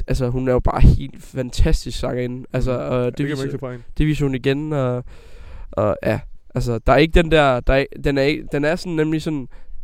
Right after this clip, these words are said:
Speaker 1: ballade, men med... Altså, men vi er... Den kan, den,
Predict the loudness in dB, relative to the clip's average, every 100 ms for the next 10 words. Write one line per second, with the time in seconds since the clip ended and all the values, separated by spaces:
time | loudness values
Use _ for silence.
0 | 2 4 4 4 4 2 0 0 0 0
1 | -2 -8 -12 -8 -4 -2 -4 -8 -20 -10
2 | -8 -6 -2 -2 -4 -8 -14 -18 -20 -20
3 | -20 -18 -18 -14 -6 -6 4 6 6 2
4 | -2